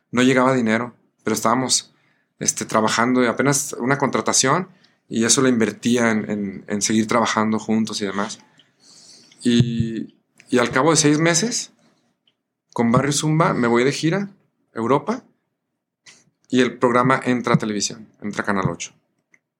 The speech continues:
Y nos contratan como productores. Entonces fue como,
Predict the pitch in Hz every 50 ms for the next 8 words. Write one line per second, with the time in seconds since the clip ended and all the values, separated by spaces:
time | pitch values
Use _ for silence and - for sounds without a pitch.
0 | _ _ _ _ _ _ _ _ _ _ _ _ - - _ _ _ _ _ _
1 | _ 123 120 120 113 - - 110 101 113 113 - 123 110 - 110 107 101 98 101
2 | 101 98 - - - - - - - - - 98 98 - - - 113 - - 127
3 | 127 117 107 98 - -